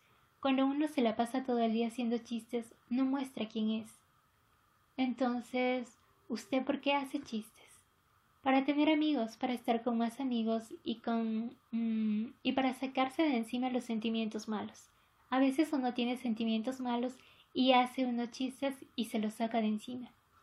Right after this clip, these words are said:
Digo, si uno hace unos chistes con sus amigos, ese momento desaparece por un rato, pero después de los chistes vuelve. Número treinta y dos de la entrevista. Empleado de supermercado.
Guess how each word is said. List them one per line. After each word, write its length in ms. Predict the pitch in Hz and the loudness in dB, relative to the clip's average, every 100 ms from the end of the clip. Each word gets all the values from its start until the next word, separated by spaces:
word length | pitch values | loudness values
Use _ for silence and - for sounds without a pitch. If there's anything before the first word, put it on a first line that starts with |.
| _ | _
Digo, 320 | 240 247 240 - - | 0 2 2 -2 -6
si 200 | - 269 | -2 0
uno 220 | 294 330 294 | 2 2 2
hace 240 | 262 - | 0 -2
unos 220 | 226 226 | -2 -2
chistes 380 | 233 233 233 233 | -4 -8 -6 -6
con 140 | - 220 | -4 -4
sus 200 | 233 254 | -4 -4
amigos, 360 | 233 240 240 - - - _ | -2 -2 -2 -4 -20 -20 _
ese 220 | - 277 320 | -6 0 2
momento 380 | 277 233 226 | 2 0 2
desaparece 640 | 247 240 226 220 226 226 247 | 2 0 -2 -2 -2 -2 -4
por 160 | 233 | -2
un 140 | 220 220 | -2 0
rato, 260 | 247 247 - _ _ - | 0 -2 -20 _ _ -2
pero 180 | 254 | 2
después 380 | 254 240 - 285 | 2 2 0 2
de 80 | 320 | 4
los 160 | 311 277 | 4 2
chistes 460 | - 262 - 214 | -6 -6 -4 -4
vuelve. 280 | - 220 - - _ _ _ _ _ _ _ _ | -4 -8 -10 -18 _ _ _ _ _ _ _ _
Número 440 | 247 269 285 294 285 | 2 4 4 4 2
treinta 380 | 254 226 220 226 | 2 2 0 -2
y 80 | |
dos 280 | 220 240 254 | 0 0 0
de 80 | 240 | 2
la 80 | 226 | 0
entrevista. 580 | 220 226 214 - - - - _ _ _ _ | 0 -2 -6 -10 -20 -20 -20 _ _ _ _
Empleado 520 | - 233 247 247 247 254 | 0 2 4 4 4 2
de 120 | 247 | -2
supermercado. 720 | - - 220 220 - 226 220 | -4 -6 -4 -4 -6 -10 -12